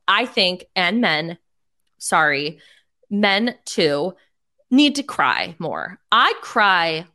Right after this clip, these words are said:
all the time. I don't stop fucking crying.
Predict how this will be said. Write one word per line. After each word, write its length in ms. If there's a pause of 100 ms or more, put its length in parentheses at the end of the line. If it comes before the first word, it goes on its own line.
(220)
all 540
the 140
time. 360 (140)
I 320
don't 340 (120)
stop 360 (140)
fucking 460
crying. 540